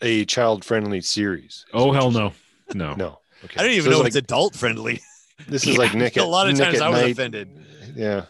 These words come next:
Speaker 1: <laughs>
Speaker 2: What, the main character, Huey, kinda gets dragged into this whole thing because he's standing with his girlfriend in this idyllic street, holding her arms,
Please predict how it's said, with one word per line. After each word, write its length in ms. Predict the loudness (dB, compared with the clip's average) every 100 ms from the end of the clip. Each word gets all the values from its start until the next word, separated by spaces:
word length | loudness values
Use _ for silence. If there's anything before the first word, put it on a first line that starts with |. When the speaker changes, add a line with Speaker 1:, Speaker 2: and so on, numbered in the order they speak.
| -14 -18
Speaker 1:
<laughs> 240 | _ 0
Speaker 2:
What, 220 | 0 2
the 120 | 2
main 280 | 4 4 4
character, 480 | 4 4 4 2 -2
Huey, 480 | 0 2 2 2 0
kinda 260 | -2 0
gets 220 | 0 -2 -2
dragged 420 | 0 0 0 -4
into 240 | -6 -6
this 240 | -8 -8 -8
whole 380 | -2 2 2
thing 500 | 0 -2 -4 -4 -10 -14 _ _ _ _ _ _ -8
because 340 | 0 0 0
he's 200 | -4 -4
standing 380 | -2 -2 0 -4
with 100 | -4
his 160 | -6 -4
girlfriend 760 | -4 -4 -6 -6 -6 -8 -12 -14
in 120 | -12
this 340 | -12 -12 -18 _ -16
idyllic 420 | -10 -6 -4 -6
street, 600 | -10 -8 -6 -6 -10 -20 _ _ _ _
holding 460 | _ -2 -2 -2 -4
her 260 | -2 -2 0
arms, 640 | -2 -4 -8 -12 -16